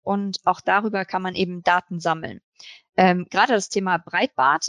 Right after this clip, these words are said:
ähm, das ist eine Domain, ich weiß gar nicht mehr, wann genau die bei den meisten auf der Blacklist gelandet ist, zweitausendsiebzehn. Ähm,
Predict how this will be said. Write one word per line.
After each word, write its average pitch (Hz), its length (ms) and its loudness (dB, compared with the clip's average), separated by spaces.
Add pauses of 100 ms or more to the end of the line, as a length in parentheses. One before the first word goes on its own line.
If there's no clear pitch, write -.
ähm, 208 800 -2
das 190 240 0
ist - 80 -10
eine 190 140 -2
Domain, 190 480 0
ich - 180 -12
weiß 254 140 -2
gar 240 80 2
nicht 208 100 -2
mehr, 190 140 -2
wann 208 200 -4
genau 196 380 -2
die 190 360 -8
bei 180 180 2
den 185 340 -6 (360)
meisten 202 320 2
auf 190 120 -2
der 185 340 0 (120)
Blacklist 208 500 0
gelandet 247 380 2
ist, - 360 -2
zweitausendsiebzehn. 214 1300 0 (920)
Ähm, 214 760 2